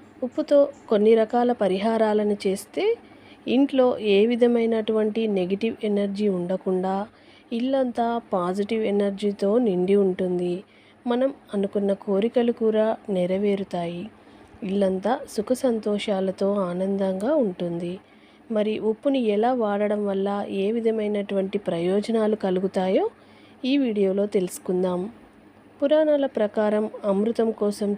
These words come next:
చేసిన సాగర మదన సమయంలో సముద్ర గర్భం నుంచి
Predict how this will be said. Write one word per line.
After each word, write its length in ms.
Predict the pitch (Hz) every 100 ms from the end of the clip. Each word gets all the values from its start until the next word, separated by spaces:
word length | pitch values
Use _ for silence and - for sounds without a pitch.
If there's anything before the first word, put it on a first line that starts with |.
| 196
చేసిన 500 | 190 - 190 190 208 - - - -
సాగర 500 | - 220 214 247 262
మదన 380 | 226 202 202 214
సమయంలో 840 | 214 202 196 190 190 190 185 196
సముద్ర 540 | 214 - 180 202 214 214
గర్భం 560 | 196 185 180 190 220
నుంచి 460 | 214 196 185 196